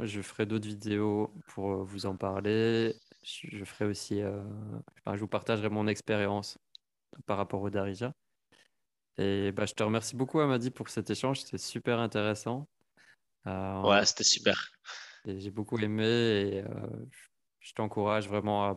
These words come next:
Speaker 1: poursuivre dans cet état d'esprit et je te souhaite beaucoup de réussite pour le, le futur.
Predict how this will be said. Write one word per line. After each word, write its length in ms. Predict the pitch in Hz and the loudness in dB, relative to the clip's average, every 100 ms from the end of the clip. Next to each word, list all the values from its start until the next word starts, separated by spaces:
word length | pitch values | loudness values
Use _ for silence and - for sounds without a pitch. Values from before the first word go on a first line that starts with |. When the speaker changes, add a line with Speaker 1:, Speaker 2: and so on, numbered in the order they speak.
| - | -4
Speaker 1:
poursuivre 480 | 104 - - 104 98 - _ | -8 -8 -4 -4 -4 -14 _
dans 140 | 107 104 | -2 0
cet 220 | 107 101 | 0 -2
état 220 | 98 107 | 2 4
d'esprit 680 | 104 95 - 110 110 107 - _ _ _ _ _ _ | 2 0 -2 0 2 0 -4 _ _ _ _ _ _
et 140 | 101 98 | -4 -2
je 80 | |
te 120 | - 104 | -2 -2
souhaite 240 | - 101 | 0 -2
beaucoup 220 | 101 - | -2 -2
de 80 | 104 | 0
réussite 440 | 101 101 - 107 - | 0 0 -2 -6 -6
pour 220 | 101 98 | -6 -4
le, 260 | 95 98 98 | -6 -6 -6
le 120 | 95 | -8
futur. 560 | - - - 110 107 | -10 -12 -8 -8 -8